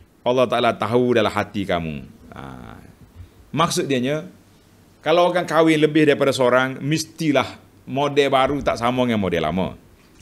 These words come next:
Kan? Model baru tak sama dengan model lama. Macam kita beli kereta lah juga. Ni kereta model tahun tujuh puluhan. Yang ni model tahun dua ribu. Sama ke tak sama? Tak sama.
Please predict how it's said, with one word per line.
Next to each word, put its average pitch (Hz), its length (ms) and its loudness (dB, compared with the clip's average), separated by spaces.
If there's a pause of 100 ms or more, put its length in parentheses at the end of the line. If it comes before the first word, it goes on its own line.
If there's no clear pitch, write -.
(300)
Kan? 117 320 -4
Model 110 320 2
baru 101 240 2
tak 107 160 -4
sama 98 240 -4
dengan 135 160 -4
model 143 320 -6
lama. 117 120 -16 (760)
Macam 135 240 -4
kita 139 240 0
beli 143 160 0
kereta 123 400 -2
lah 92 80 -2
juga. 92 480 -6
Ni 123 160 -4
kereta 117 320 0
model 113 320 0
tahun 104 320 0
tujuh 95 160 0
puluhan. 90 640 -10
Yang 117 160 -2
ni 123 100 -4
model 117 300 -2
tahun 107 240 -4
dua 107 160 -2
ribu. 98 400 -2
Sama 147 320 -2
ke 123 80 -4
tak 120 160 -6
sama? 104 240 -6 (720)
Tak - 100 -4
sama. 143 460 -2